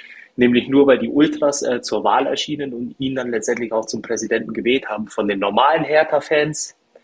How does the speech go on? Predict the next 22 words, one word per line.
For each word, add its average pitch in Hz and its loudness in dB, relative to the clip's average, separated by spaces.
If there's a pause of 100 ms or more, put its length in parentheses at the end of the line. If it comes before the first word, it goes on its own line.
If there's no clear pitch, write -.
(720)
von 117 2
allen 139 4
Leuten, 139 4
die 123 -8
da 117 -2
heute 123 2
auch 117 2
auf 123 -4
dem 120 -2
Po-, - -8
äh, 131 -2
auf 117 -2
dem 110 -6
Podium 156 -2
mitsaßen, 135 -4
hat 123 -8
ihn 110 -8
keiner 127 0
gewählt. 127 0
Und 120 -2
auch 120 2
die 120 -4